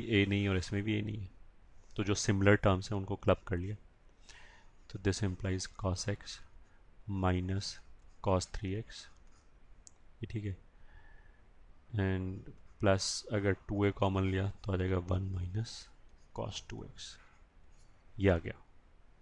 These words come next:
ठीक है। This is equals to, फॉर्मूला लगा दिया, cos c minus cos d का फॉर्मूला टू sin, <coughs> सॉरी,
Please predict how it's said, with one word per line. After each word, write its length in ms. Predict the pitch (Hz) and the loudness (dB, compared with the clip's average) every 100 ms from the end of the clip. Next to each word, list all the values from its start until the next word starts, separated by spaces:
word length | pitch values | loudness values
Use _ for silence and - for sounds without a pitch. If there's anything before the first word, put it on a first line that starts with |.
| - - - - - - - - - - - - - | -20 -20 -20 -20 -20 -20 -20 -20 -20 -20 -20 -20 -12
ठीक 140 | - 113 | -8 -6
है। 100 | 107 - - - - - - - - 110 98 | -8 -10 -20 -20 -20 -20 -20 -20 -12 -6 0
This 200 | 101 107 | 2 2
is 120 | 95 | -2
equals 380 | 92 - 90 - | -4 -4 -6 -4
to, 120 | 110 117 - - - - - - - | -8 -8 -12 -20 -20 -20 -20 -8 4
फॉर्मूला 280 | 101 95 | 6 8
लगा 100 | 92 | 6
दिया, 120 | 90 90 - | 4 2 2
cos 160 | 98 | 2
c 100 | 120 110 | 4 6
minus 200 | 107 - | 4 4
cos 180 | 104 104 | 2 4
d 80 | |
का 80 | 104 | 2
फॉर्मूला 340 | 98 101 101 113 - - - - - - - - | 2 2 0 -2 -6 -20 -20 -20 -20 -20 -6 0
टू 240 | 107 107 | 2 2
sin, 440 | 101 - 92 98 101 - - - - - - - - - - - - - | 0 2 2 2 -2 -8 -18 -20 -20 -20 -20 -20 -8 -4 -4 -8 0 12
<coughs> 440 | 175 139 107 87 76 | 12 12 12 12 8
सॉरी, 300 | - 95 | 2 0